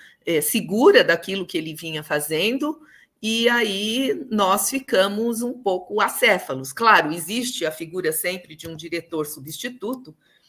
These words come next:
mas naquele começo a gente teve que se reorganizar, se adaptar, até que veio uma pessoa de fora, né?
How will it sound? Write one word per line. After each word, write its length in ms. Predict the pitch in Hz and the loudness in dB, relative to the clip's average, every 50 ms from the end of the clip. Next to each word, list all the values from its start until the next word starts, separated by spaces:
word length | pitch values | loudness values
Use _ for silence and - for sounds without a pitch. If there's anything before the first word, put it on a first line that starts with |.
| _ _ _ _ _ _ | _ _ _ _ _ _
mas 400 | 208 208 208 214 233 247 339 302 | 2 4 6 6 6 4 2 0
naquele 380 | 254 240 240 - - 208 214 208 | 0 -2 0 2 0 0 0 2
começo 600 | - 254 254 254 214 202 208 240 - - 302 269 | 0 0 2 2 2 0 0 -2 -4 -6 -6 -6
a 80 | - - | -8 -4
gente 300 | 240 226 214 214 - 214 | -4 -6 -6 -6 -10 -6
teve 380 | - 214 185 185 226 226 - | -4 -4 -4 -4 -6 -8 -10
que 100 | - 254 | -8 -6
se 220 | - - - 214 202 | -6 -4 -4 -4 -2
reorganizar, 1000 | 202 170 170 165 180 190 196 208 208 220 247 285 160 180 180 185 196 202 214 214 | -2 0 0 0 -2 -2 -2 -4 -4 -4 -6 -8 -6 -2 0 2 2 0 0 -4
se 220 | - - - 165 | -8 -8 -6 -6
adaptar, 640 | 151 147 - 151 - - _ _ 214 220 226 233 247 - - - 254 - - - - | -6 -4 -4 -8 -8 -10 _ _ 2 2 2 0 -2 -10 -8 -6 -6 -6 -6 2 4
até 420 | 214 233 233 - - 190 185 190 | 4 4 4 2 4 4 4 6
que 220 | 196 - - 240 233 | 4 2 -4 -4 -6
veio 640 | 226 190 196 185 185 185 196 208 214 240 269 285 254 - - _ _ _ _ _ _ - - | 0 0 2 4 4 2 2 2 0 -2 -2 -4 -8 -14 -20 _ _ _ _ _ _ -16 -4
uma 260 | - 208 208 208 302 | 0 2 4 4 2
pessoa 800 | 302 254 220 240 240 - 226 208 202 208 214 226 240 254 254 254 - - | 4 4 2 2 4 0 2 4 6 6 6 4 0 -2 -4 -8 -12 -14
de 140 | - - 254 | -12 -10 -10
fora, 640 | 247 254 - 208 196 185 185 190 196 240 294 247 - - _ _ _ | -8 -2 4 8 8 10 10 8 6 4 2 0 -6 -12 _ _ _
né? 200 | 160 165 170 | -8 -4 6